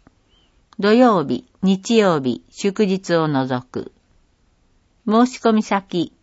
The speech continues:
問い合わせ。障害学習課。電話、二二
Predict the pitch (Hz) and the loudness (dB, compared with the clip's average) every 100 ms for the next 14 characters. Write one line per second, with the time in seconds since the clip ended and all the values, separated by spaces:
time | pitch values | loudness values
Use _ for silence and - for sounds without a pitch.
0 | _ 190 190 196 180 160 170 151 135 - | _ 0 2 2 2 0 -2 -4 -4 -6
1 | _ _ _ _ _ _ _ - 233 247 | _ _ _ _ _ _ _ 0 4 4
2 | 220 214 202 175 180 - - 180 165 156 | 4 0 2 0 -2 -6 0 0 0 0
3 | 135 - _ _ _ _ _ _ _ _ | 0 -2 _ _ _ _ _ _ _ _
4 | 208 214 214 190 175 170 - _ _ _ | -2 0 0 0 0 -2 -6 _ _ _
5 | _ _ 214 240 254 262 247 208 - | _ _ 2 6 8 8 6 4 -2